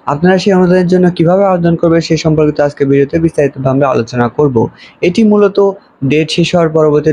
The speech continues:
নতুনভাবে তারিখ বৃদ্ধি করা হয়েছে, যেখানে আপনারা আবেদনটি করতে পারবেন। এবং আবেদনটি কিভাবে করবেন, সে সম্পর্কিত আমরা বিস্তারিতভাবে আলোচনা করব। চলুন, আলো করা শুরু করার পূর্বে ছোট্ট একটি রিকোয়েস্ট থাকবে, এখনো যারা আমাদের চ্যানেলটি সাবস্ক্রাইব করেনি, অবশ্যই চ্যানেলটি সাবস্ক্রাইব করে নোটিফিকেশনটি on করে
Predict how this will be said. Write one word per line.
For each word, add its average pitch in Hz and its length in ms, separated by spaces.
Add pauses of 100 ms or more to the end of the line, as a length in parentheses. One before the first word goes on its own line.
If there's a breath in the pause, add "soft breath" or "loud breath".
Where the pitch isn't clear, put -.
নতুনভাবে 139 420 (480 soft breath)
তারিখ 143 280
বৃদ্ধি 175 240
করা 127 260
হয়েছে, 107 300 (160)
যেখানে 170 280
আপনারা 156 340
আবেদনটি 123 400
করতে 147 280
পারবেন। 113 320
এবং 120 160
আবেদনটি 139 400
কিভাবে 156 360
করবেন, 175 320
সে 170 180
সম্পর্কিত 147 340
আমরা 135 220
বিস্তারিতভাবে 123 540 (340 soft breath)
আলোচনা 135 440 (120)
করব। 143 180 (600 soft breath)
চলুন, 196 260
আলো 180 140
করা 175 260
শুরু 170 140
করার 170 220
পূর্বে 165 280
ছোট্ট 170 200
একটি 170 240
রিকোয়েস্ট 175 280
থাকবে, 180 280
এখনো 160 220
যারা 151 140
আমাদের 143 320
চ্যানেলটি 127 380
সাবস্ক্রাইব 175 360
করেনি, 185 260 (100)
অবশ্যই 147 240
চ্যানেলটি 135 280 (100)
সাবস্ক্রাইব 170 420
করে 185 140 (380 loud breath)
নোটিফিকেশনটি 165 640 (120)
on 160 160
করে 185 120